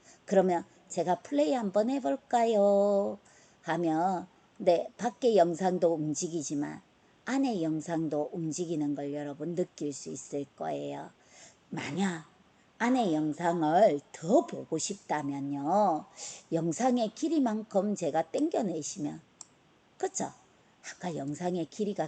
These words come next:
꽤나 길었을 것 같거든요. 예. 어, 여기까지만 영상이 있네요.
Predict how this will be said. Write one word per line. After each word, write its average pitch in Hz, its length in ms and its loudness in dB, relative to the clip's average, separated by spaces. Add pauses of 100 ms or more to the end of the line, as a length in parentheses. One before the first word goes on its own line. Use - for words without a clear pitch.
꽤나 247 300 0
길었을 247 460 -4
것 147 180 -10
같거든요. 143 880 -4 (760)
예. 160 240 2 (520)
어, 175 680 6 (240)
여기까지만 156 920 0
영상이 151 640 -2
있네요. 160 720 -2